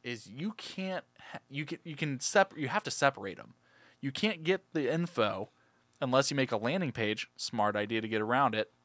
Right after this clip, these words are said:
We'll talk about that in a little bit. But you can either get the lead, which is the information, and maybe say that you're gonna follow up with them with the, the thing that they want, but it doesn't give you,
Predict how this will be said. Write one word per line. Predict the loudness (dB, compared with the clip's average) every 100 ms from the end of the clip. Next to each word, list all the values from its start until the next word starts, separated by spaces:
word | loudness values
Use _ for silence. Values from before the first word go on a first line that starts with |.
| _ -12
We'll | -6
talk | -4 -2
about | -2 0
that |
in | -2
a |
little | -2 -4
bit. | -6 -10 _ -20 -20 -20 _ _ _ _ _
But | 0 2
you | 0
can | 2
either | 2 2
get | 4 4 6
the |
lead, | 4 4 2 -2 -6 -4
which | -4
is | -2
the | 0
information, | 0 0 0 2 2 -2 -4 -12 _ _ -6
and | 0
maybe | 2 2 2
say | 2
that | 2 0
you're | -2
gonna | -2
follow | 2 4 4 2
up | 0
with | 0 0
them | 0 -2 -10 _ _
with | -4 0
the, | 4 4 4 2
the | 0
thing | 0 0
that | -2 0
they | 2
want, | 4 2 -2 _ _ _ -2
but | -2
it | 0
doesn't | -2 -4 -4
give | -4 -2
you, | -4 -4